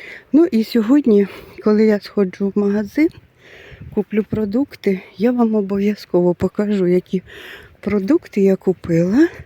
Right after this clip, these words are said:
Не дотримуючись дієти,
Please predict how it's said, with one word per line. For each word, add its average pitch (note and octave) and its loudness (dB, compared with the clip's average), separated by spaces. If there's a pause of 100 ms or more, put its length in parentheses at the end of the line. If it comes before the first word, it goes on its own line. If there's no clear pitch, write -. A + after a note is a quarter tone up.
(720)
Не G#3+ 6
дотримуючись F#3+ 2
дієти, G3 0